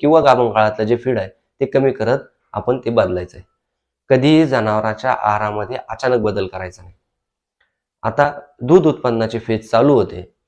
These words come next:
मित्रांनो, ही चालू होण्यासाठी आपल्याला डिलिव्हरी नंतरचा सगळ्यात महत्त्वाचा जो विषय राहिला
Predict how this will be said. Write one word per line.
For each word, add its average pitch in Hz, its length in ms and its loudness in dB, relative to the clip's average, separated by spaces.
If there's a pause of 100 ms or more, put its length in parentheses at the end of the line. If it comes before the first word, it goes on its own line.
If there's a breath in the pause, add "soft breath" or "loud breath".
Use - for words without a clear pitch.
(500)
मित्रांनो, 123 500 -2 (680)
ही - 380 -4
चालू 131 400 2
होण्यासाठी 107 720 -4 (720)
आपल्याला 123 520 0 (680)
डिलिव्हरी 147 360 4
नंतरचा 113 600 -4
सगळ्यात 123 360 -2
महत्त्वाचा 113 440 -4
जो 120 160 0
विषय 110 280 -4
राहिला 95 360 -10